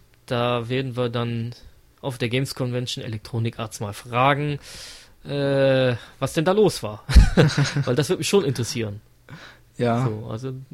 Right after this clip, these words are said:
Speaker 1: das ist schon interessant, warum,
Speaker 2: Mhm.
Speaker 1: ob, ob das nicht durchgetestet worden ist oder wie auch immer. Naja, auf jeden Fall könnt ihr euch ein Bild drüber machen, ähm,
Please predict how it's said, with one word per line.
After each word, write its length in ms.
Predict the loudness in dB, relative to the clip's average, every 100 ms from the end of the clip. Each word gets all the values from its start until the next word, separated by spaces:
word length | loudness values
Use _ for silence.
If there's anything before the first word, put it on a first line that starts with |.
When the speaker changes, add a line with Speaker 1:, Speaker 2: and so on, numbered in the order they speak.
| -16 -16 -18 -12
Speaker 1:
das 140 | -12
ist 80 | -8
schon 140 | -6 -4
interessant, 540 | -4 -4 -4 -4 -6
warum, 300 | -4 -4 -4
Speaker 2:
Mhm. 420 | -4 -8 -8 -12 -14 -20 -20 -20 _ _ _ -12
Speaker 1:
ob, 220 | -12 -12
ob 180 | -16 -8
das 160 | -6
nicht 300 | -4 -6 -4
durchgetestet 640 | -4 -4 -6 -8 -10 -12 -10
worden 180 | -8
ist 160 | -10 -10
oder 160 | -8 -6
wie 100 | -6
auch 80 |
immer. 260 | -4 -4 -4 -6 -10 0
Naja, 240 | 2 2
auf 160 | 2 0
jeden 120 | 0
Fall 140 | 0
könnt 220 | 0 -2
ihr 20 | -2
euch 140 | -4
ein 80 | 2
Bild 240 | 2 2
drüber 200 | -2 -4
machen, 560 | -4 -6 -6 -8 -6 -6
ähm, 800 | -4 -2 0 -2 -4 -6 -8 -8